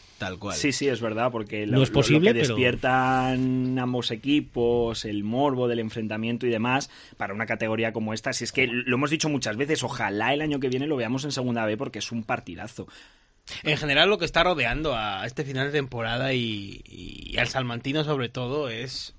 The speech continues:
Speaker 4: es para verlo, ¿no? Y para muchas veces reír, ¿eh? Porque, porque lo que hace el equipo el otro día en, en, en La Pobla, o sea,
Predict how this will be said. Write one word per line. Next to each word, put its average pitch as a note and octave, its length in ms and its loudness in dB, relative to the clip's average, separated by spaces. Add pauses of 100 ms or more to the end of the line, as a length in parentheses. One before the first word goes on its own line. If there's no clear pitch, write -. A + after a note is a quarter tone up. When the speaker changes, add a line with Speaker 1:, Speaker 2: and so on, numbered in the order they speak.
Speaker 4:
es - 80 -12
para D3 260 2
verlo, C3 340 -2
¿no? A2+ 220 -10
Y D#3 60 -6
para A#2 280 -4
muchas B2+ 320 -4
veces D3+ 480 -8
reír, A#2 380 -6
¿eh? G2 160 -14 (560)
Porque, A#2 640 2
porque A#2+ 220 -8
lo A2+ 60 -6
que B2+ 80 -6
hace C#3+ 140 2
el D#3+ 40 4
equipo D#3+ 220 0
el D3+ 60 4
otro C3+ 180 -2
día D3 160 0
en, D3 80 -4 (200)
en, B2+ 360 -4
en B2+ 80 -6
La A#2+ 180 -4
Pobla, D#3 400 4
o D3+ 80 0
sea, A2+ 480 -4